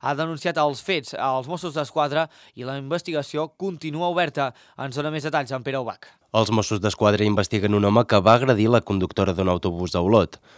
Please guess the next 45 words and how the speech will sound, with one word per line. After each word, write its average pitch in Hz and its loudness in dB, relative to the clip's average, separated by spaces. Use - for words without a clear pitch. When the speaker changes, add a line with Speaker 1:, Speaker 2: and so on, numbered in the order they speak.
Speaker 2:
Els 90 4
fets 92 0
van 95 4
passar 98 -2
aquest 95 -2
dimarts 101 4
pels 92 0
volts 104 4
de 98 0
dos 95 -2
quarts 98 2
de 98 -2
nou 90 0
del 85 0
vespre. 92 0
L'home, 101 6
que 101 -2
viatjava 90 2
amb 92 0
la 87 0
seva 95 0
parella 95 0
i 92 0
el 90 -2
seu 95 -4
fill 98 -4
de 87 -2
quatre 101 2
anys, 90 2
va 139 4
negar-se 117 6
a 98 2
pagar 92 4
el 85 -4
bitllet 90 0
del 90 0
menor 101 4
des 90 0
de 85 -4
Sant 92 -2
Esteve 90 -2
d'en 92 0
Bas 92 2
a 117 4
Olot, 101 4